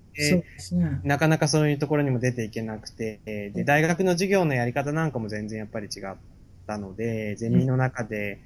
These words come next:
Speaker 1: 発言するのが当たり前だし、
Speaker 2: うん。
Speaker 1: なんていうか、その課題の量っていうんですか、読まなきゃいけない、毎週読んでこいっていう、読んでくるのが当たり前っていう量もなんかすごく違ったし、大変、大変でしたね、そこは。
Speaker 2: うん。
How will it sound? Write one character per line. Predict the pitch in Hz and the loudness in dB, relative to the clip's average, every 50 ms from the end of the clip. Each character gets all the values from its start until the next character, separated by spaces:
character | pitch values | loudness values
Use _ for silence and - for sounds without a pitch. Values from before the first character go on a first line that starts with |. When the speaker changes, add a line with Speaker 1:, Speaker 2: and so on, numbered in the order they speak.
| - - - - - - | -20 -20 -20 -20 -20 -14
Speaker 1:
発 | - - 131 - 156 | -6 -4 2 2 4
言 | 156 165 170 | 6 6 4
す | 170 180 180 | 6 4 4
る | 170 | 4
の | 165 151 131 | 4 4 4
が | 120 | 2
当 | 113 - | 2 2
た | 123 127 | 0 0
り | 127 | 2
前 | 127 127 123 | 2 0 2
だ | 127 127 | 2 0
し、 | 123 - 123 123 127 - - - - - - - - - | 0 0 -2 -2 -4 -6 -12 -20 -20 -20 -20 -20 -16 -8
Speaker 2:
う | 135 | -4
ん。 | |
Speaker 1:
な | 127 135 | -4 -4
ん | 131 | -2
て | - 135 | -4 -2
い | |
う | - | -2
か、 | 117 104 | -2 -2
そ | - 123 120 | -2 -4 -4
の | 117 | -4
課 | - - 135 | 0 2 4
題 | 127 131 131 139 143 | 4 6 4 4 4
の | 147 143 | 2 2
量 | 151 160 151 | 4 4 4
っ | 131 | 2
て | - 120 | 0 -6
い | 104 | -10
う | |
ん | 101 | -10
で | 98 | -10
す | - | -2
か、 | - 143 | 0 0
読 | 143 139 135 | 2 2 4
ま | 147 156 | 4 4
な | 160 151 127 | 4 2 2
き | 127 | 2
ゃ | 120 | -2
い | 113 | -2
け | - 117 | -2 -6
な | 113 113 117 | -6 -4 -4
い、 | 117 | -4
毎 | 123 127 135 | -2 -2 -2
週 | 127 - 151 147 147 151 147 | -2 -2 -2 -2 0 0 2
読 | 151 156 151 151 165 | 2 2 2 2 2
ん | 160 | 0
で | 143 131 | 0 0
こ | 139 135 135 143 | 0 0 0 0
い | |
っ | 135 | -2
て | - - 117 | -4 -8 -10
い | 110 113 113 | -8 -8 -6
う、 | 117 | -4
読 | 131 139 | -4 -2
ん | 143 139 | -2 -2
で | 127 | 0
く | 143 | 0
る | 135 123 | 0 2
の | 117 | 2
が | 120 | 0
当 | 120 - | 0 0
た | 135 | 0
り | 147 | 0
前 | 160 180 202 208 | 2 2 2 2
っ | - | 0
て | - 147 | 0 0
い | 127 123 120 | 0 0 0
う | 123 - - - - - - - - - - - - - | -2 -6 -8 -18 -20 -20 -20 -20 -20 -20 -20 -14 -2 2
量 | 135 139 131 123 | 4 6 6 6
も | 120 120 | 4 4
な | 120 120 | 2 2
ん | 120 117 | 0 0
か | 104 | -4
す | 98 107 120 | -8 -2 -2
ご | 123 117 | -2 -2
く | - | -2
違 | - - 110 107 104 | -6 -6 -4 -4 -4
っ | - - | -4 -4
た | 110 104 | -6 -4
し、 | - - 104 104 101 95 - | -4 -4 -4 -6 -6 -8 -6
大 | - 110 104 104 | -6 -6 -6 -6
変、 | 107 104 104 101 - - - | -6 -8 -8 -8 -10 -12 -10
大 | - 113 113 113 | -8 -6 -6 -4
変 | 113 120 117 113 113 | -4 -4 -2 -2 -2
で | 117 120 | -2 -2
し | 120 - | -2 -4
た | - 95 | -6 -10
ね、 | 95 95 104 104 104 107 104 | -10 -8 -8 -8 -8 -8 -10
そ | - - | -14 -16
こ | - 101 101 98 98 - - - | -14 -12 -12 -12 -12 -12 -4 2
は。 | 90 90 | 4 8
Speaker 2:
う | |
ん。 | 90 - 180 175 165 160 - | 10 10 8 8 4 -2 -8